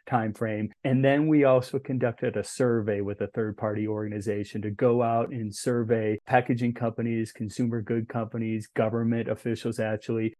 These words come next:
and see what we're looking at over the next ten years. And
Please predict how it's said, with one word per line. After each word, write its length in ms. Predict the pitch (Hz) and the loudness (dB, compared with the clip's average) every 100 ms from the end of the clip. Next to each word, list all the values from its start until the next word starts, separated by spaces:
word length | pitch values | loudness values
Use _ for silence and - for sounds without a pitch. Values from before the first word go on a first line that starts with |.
| - | -6
and 120 | 127 | -4
see 280 | - - 156 | 0 6 8
what 180 | 147 139 | 10 8
we're 180 | 131 123 | 6 4
looking 360 | 120 123 120 | 2 -2 -4
at 180 | 110 110 | -2 -4
over 220 | 110 107 | -4 -4
the 80 | 110 | -2
next 340 | 110 107 - - | -2 -6 -8 -6
ten 240 | 113 104 | -4 -2
years. 400 | 110 107 104 110 _ | -2 0 0 -2 _
And 320 | 127 110 110 | -2 0 0